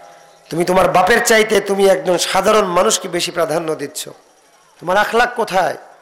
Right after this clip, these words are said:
আল্লাহ রসুল বলতেছেন, "হুসনু খলিকাতিন", সুন্দর আখলাকওয়ালা হতে হবে। আখলাকওয়ালা, যদি আখলাক নিজের মধ্যে না থাকে, আখলাক তৈরি করো।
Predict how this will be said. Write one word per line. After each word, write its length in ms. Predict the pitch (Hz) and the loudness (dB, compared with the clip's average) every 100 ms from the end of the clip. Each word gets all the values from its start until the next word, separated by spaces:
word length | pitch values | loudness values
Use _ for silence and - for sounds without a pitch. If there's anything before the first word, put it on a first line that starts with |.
| _ _ _ _ _ _ _ _ | _ _ _ _ _ _ _ _
আল্লাহ 180 | 156 175 | -2 0
রসুল 260 | 175 220 196 | 0 -2 0
বলতেছেন, 460 | 180 185 - 175 | -2 -2 -4 -2
"হুসনু 500 | 170 165 240 - 202 | -2 0 0 0 -2
খলিকাতিন", 800 | 175 170 175 262 165 185 160 143 - _ _ - - - _ | -2 0 2 0 0 -2 -4 -8 -10 _ _ -20 -20 -20 _
সুন্দর 480 | - 190 226 233 226 | -4 -2 0 2 2
আখলাকওয়ালা 720 | 214 208 226 247 233 226 233 | 2 2 2 2 2 4 4
হতে 240 | 208 233 226 | 2 2 4
হবে। 380 | 233 220 190 - - - _ _ _ _ _ _ _ _ _ _ _ _ | 4 2 0 -4 -14 -20 _ _ _ _ _ _ _ _ _ _ _ _
আখলাকওয়ালা, 720 | 151 - 214 226 226 233 240 | -4 0 2 2 4 4 4
যদি 200 | 233 208 | 2 2
আখলাক 440 | 226 214 226 233 202 | 2 2 2 0 -2
নিজের 360 | 175 214 226 | -10 -4 0
মধ্যে 220 | 226 226 226 | 0 0 2
না 160 | 226 | 2
থাকে, 260 | 226 226 226 | 2 0 2
আখলাক 320 | 220 214 226 - | 2 0 -4 -2
তৈরি 260 | 233 247 | -2 0
করো। 580 | 262 262 262 233 - - | 0 2 4 2 -2 -18